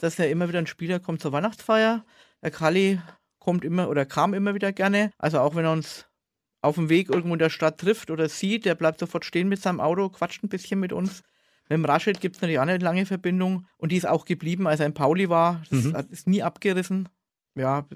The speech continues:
Speaker 1: und mit dem, wen haben wir denn noch gehabt? Den Fürsti, ah, den Gassi, den, den, den Gieselmann.
Speaker 2: Gieselmann, ja.
Speaker 1: Ja, genau, den bin ich auch eine enge Verbindung.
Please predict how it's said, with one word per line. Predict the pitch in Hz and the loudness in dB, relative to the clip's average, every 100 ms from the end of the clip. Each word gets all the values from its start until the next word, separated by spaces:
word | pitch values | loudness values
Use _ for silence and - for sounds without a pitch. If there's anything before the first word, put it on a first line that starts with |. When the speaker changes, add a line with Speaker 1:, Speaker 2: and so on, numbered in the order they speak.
| - | -12
Speaker 1:
und | - 143 143 | -6 -6 -6
mit | 147 139 | -6 -4
dem, | 135 131 131 | -2 -4 -6
wen | 131 143 | -4 -2
haben | 139 | -2
wir | 143 | -2
denn | 135 | -2
noch | 156 - | -4 -4
gehabt? | 202 196 - _ _ 165 | -6 -6 -14 _ _ -10
Den | |
Fürsti, | 151 - 180 - 202 202 214 190 _ _ _ | -6 -2 -4 -4 -4 0 0 -2 _ _ _
ah, | 170 | 2
den | 208 | 4
Gassi, | 175 180 214 | 4 4 2
den, | 170 147 | 0 0
den, | 147 147 139 | -2 -4 -6
den | 147 139 139 _ _ | -8 -8 -8 _ _
Gieselmann. | 185 202 233 220 220 226 | -6 -2 2 2 2 0
Speaker 2:
Gieselmann, | 147 139 131 120 117 | 0 0 0 -2 -2
ja. | 120 | 0
Speaker 1:
Ja, | 131 151 | 2 2
genau, | 147 127 135 | -2 -4 -4
den | 143 143 | -6 -10
bin | 143 | -10
ich | 143 - | -10 -8
auch | 147 | -8
eine | 156 | -6
enge | 156 156 | -4 -4
Verbindung. | 151 143 147 151 151 | -4 -4 -4 -4 -6